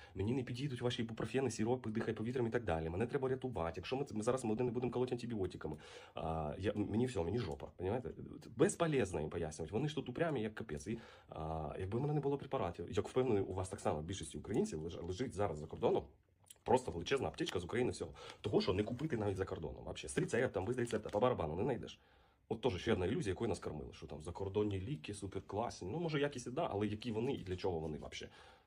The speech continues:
Як то, що тобі треба, по супер рецепту продається, і ти, і то його ще не достань. В Україні все можна. Тобто, тут шприці, це взагалі мені непонятно, якого хера не можна за кордоном просто купити шприці. Бо що, бо всі наркомани сколяться, навірно, через то бояться, що всі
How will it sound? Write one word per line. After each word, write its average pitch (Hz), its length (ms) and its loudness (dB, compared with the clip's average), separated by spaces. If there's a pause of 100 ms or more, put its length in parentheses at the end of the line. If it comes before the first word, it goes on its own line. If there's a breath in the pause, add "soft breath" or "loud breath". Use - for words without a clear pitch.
(180 loud breath)
Як 90 160 -2
то, 110 80 2
що - 120 0
тобі 101 160 0
треба, 101 280 4
по 87 200 0
супер 104 220 -2
рецепту - 320 0
продається, 82 400 -4
і 82 40 -2
ти, 101 120 -6
і 95 80 -6
то 101 100 2
його 92 140 4
ще 90 100 -2
не 82 100 -2
достань. - 300 -10 (680 loud breath)
В - 40 -6
Україні 135 260 4
все - 280 2
можна. - 300 -2
Тобто, - 240 -16
тут - 180 -12
шприці, 110 380 -4
це 98 120 -4
взагалі 90 260 2
мені 85 80 0
непонятно, 92 340 0
якого - 220 2
хера 117 200 2
не 85 60 2
можна 87 180 -2
за 78 80 -6
кордоном 98 280 2
просто 104 220 -6
купити - 240 -8
шприці. - 280 -8
Бо 87 100 -10
що, - 100 -6
бо - 80 -4
всі - 140 -6
наркомани 113 380 0
сколяться, 143 360 -2
навірно, 107 320 0 (240 loud breath)
через 107 240 0
то 139 160 4
бояться, 92 300 2
що 104 100 -4
всі 98 120 -8